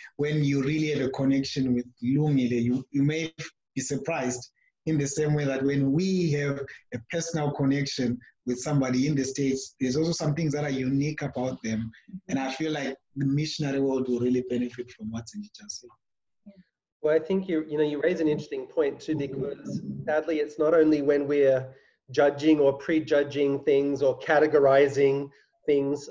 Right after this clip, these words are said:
Speaker 3: um, from afar, but even, um,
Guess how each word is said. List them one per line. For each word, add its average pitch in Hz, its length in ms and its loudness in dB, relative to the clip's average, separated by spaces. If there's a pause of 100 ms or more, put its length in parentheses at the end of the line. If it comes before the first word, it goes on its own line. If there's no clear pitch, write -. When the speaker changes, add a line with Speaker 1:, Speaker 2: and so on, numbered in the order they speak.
Speaker 3:
um, 127 400 -2
from 143 220 4
afar, 147 440 -2
but 131 180 -2
even, 135 560 -2 (380)
um, 123 400 -8